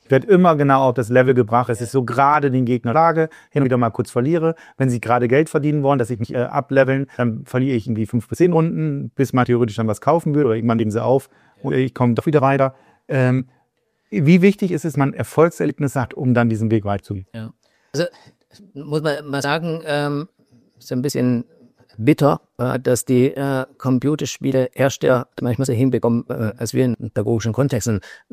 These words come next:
Speaker 2: da meine ich auch die, die Hochschule, also ist übrigens auch nicht mal richtig hin.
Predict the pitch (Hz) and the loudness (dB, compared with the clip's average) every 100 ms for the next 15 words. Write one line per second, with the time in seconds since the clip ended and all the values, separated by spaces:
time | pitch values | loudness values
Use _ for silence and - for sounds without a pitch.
0 | - 92 95 104 110 107 - 98 98 95 | -10 -6 -4 -2 -2 -4 -6 -6 -4 0
1 | 139 110 95 92 95 98 - - 107 110 | 0 2 -2 -4 -6 -8 -10 -8 -6 -4
2 | 101 113 147 104 - 110 107 110 | -2 0 0 -2 -6 -10 -8 -8